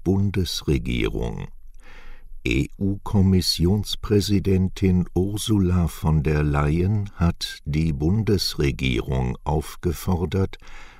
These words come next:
bei verschärften Corona-Grenzkontrollen die Verhältnismäßigkeit zu bedenken.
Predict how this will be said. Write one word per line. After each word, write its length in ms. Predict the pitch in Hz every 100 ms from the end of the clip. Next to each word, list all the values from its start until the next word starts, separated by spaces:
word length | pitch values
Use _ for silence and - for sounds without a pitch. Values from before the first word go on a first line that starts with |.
| -
bei 300 | 90 87 90
verschärften 1080 | - - 92 - - 110 - - 104 95 92
Corona-Grenzkontrollen 2250 | - 82 69 65 85 92 90 87 - 73 73 73 - - 73 71 - 76 73 71 73 69 - -
die 240 | 69 67 -
Verhältnismäßigkeit 2250 | - 73 69 90 95 - - 78 - - 69 65 - 69 65 - - 65 60 - -
zu 260 | - - 65
bedenken. 880 | 55 65 65 62 50 - 64 50